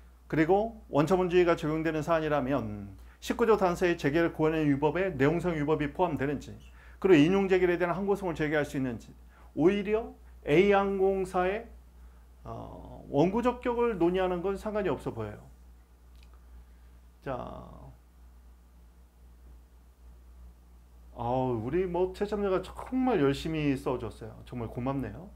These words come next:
결국 여기서 핵심은 이 제기란 고안 위법이 의미가 뭔지를 쓰는 것이 가장 핵심입니다. 오히려 원고 적격은 관련 논점으로 쓰는 건 상관없어요. 어,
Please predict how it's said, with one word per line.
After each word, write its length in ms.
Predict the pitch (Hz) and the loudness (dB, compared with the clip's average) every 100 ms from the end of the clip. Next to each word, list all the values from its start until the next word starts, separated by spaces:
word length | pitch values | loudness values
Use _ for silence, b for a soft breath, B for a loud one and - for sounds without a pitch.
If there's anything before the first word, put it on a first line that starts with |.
| - B B B B | -20 B B B B
결국 300 | - 208 214 | 4 6 10
여기서 280 | 185 190 202 | 8 8 2
핵심은 520 | 202 - 190 117 123 - | -2 -2 -4 -6 -8 -6
이 220 | 175 190 | 0 0
제기란 320 | 185 185 185 | 4 4 4
고안 320 | 185 175 175 160 | 2 2 2 2
위법이 500 | 143 175 175 175 - | 2 2 2 0 0
의미가 440 | 143 151 160 170 | 0 0 2 0
뭔지를 420 | 139 127 135 151 | 0 -2 -2 -4
쓰는 260 | 175 196 190 | -4 -6 -6
것이 240 | 160 - | -6 -8
가장 300 | - 139 139 | -4 -2 -2
핵심입니다. 640 | 180 180 185 151 101 98 - - b b b | -2 -6 -6 -8 -8 -12 -18 -20 b b b
오히려 280 | 131 196 214 | 4 6 8
원고 260 | 151 170 | 6 4
적격은 600 | 196 202 190 196 135 107 98 | 0 0 0 0 -2 -6 -4
관련 300 | 143 165 185 | 0 2 2
논점으로 360 | 175 175 170 | 0 -2 -2
쓰는 300 | 170 - 220 | -4 -4 -6
건 100 | 202 | -4
상관없어요. 640 | 151 180 160 110 - 98 92 - - - B B B B B B | -4 -6 -6 -8 -10 -12 -14 -20 -20 -20 B B B B B B
어, 420 | 113 110 110 110 | -12 -10 -10 -14